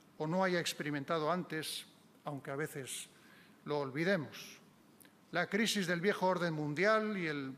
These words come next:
desasosiego que produce la incertidumbre por saber o no saber cómo será el que lo reemplazará es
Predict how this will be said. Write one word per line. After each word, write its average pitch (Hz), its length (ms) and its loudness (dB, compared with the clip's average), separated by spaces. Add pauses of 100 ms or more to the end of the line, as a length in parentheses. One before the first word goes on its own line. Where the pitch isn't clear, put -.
desasosiego 170 720 2
que 156 120 -4
produce 165 560 -2 (460)
la 170 80 0
incertidumbre 170 880 2
por 156 320 -4
saber 180 420 2
o 165 80 -2
no 190 140 2
saber 156 360 2 (640)
cómo 196 220 4
será 160 420 0 (1000)
el 170 160 -2
que - 80 -2
lo 156 140 2
reemplazará 151 680 0 (720)
es - 460 2